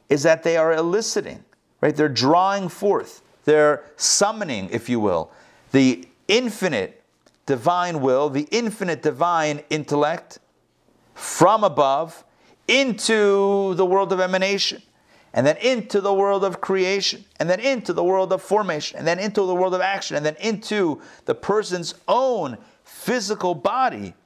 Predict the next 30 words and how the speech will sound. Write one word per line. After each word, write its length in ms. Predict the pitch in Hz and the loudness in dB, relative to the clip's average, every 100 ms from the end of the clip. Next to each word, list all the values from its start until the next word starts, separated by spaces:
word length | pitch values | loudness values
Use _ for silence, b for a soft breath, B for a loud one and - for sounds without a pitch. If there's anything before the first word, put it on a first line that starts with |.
| _ - | _ 0
by 120 | 135 | 2
putting 300 | 135 170 160 | 4 2 4
on 120 | 143 | 0
tef-, 280 | 135 - 98 - - | -2 -6 -6 -6 -8
tefillin. 340 | - 113 82 B B | 0 0 0 B B
And 160 | 123 123 | -4 -4
specifically 580 | - 143 - 240 196 160 | -2 0 2 2 2 0
what 180 | 143 127 | 0 0
happens, 600 | 120 123 180 208 - - _ _ _ B _ | -4 -4 -6 -6 -8 -12 _ _ _ B _
it 140 | 117 - | 0 4
centers 640 | - 160 190 190 175 139 | 6 6 4 -2 -2 2
the 100 | 127 | 0
mind 420 | 123 123 160 196 | 0 -2 -2 -6
and 240 | - 131 - | -6 -6 -6
connects 480 | 127 120 170 - | -6 -4 -4 -4
the 140 | - 156 | -6 -2
mind 400 | 202 190 156 151 B B B | -2 0 -2 -6 B B B
with 120 | 143 | -4
something 380 | - 143 139 120 | 0 0 0 -4
higher. 340 | 107 95 78 B B | -2 -2 -4 B B
To 100 | - | -6
speak 320 | 120 - 202 185 | -4 -2 -2 0
in 80 | |
less 260 | 147 151 160 | 0 0 0
mystical 380 | 147 147 139 131 | -8 -6 -4 -4
terms, 300 | - 156 123 | -4 -4 -4
what 80 | 113 | -4
that 160 | 120 | -2
means 240 | 147 160 95 | -2 -6 -6
is 280 | 60 - | -8 -10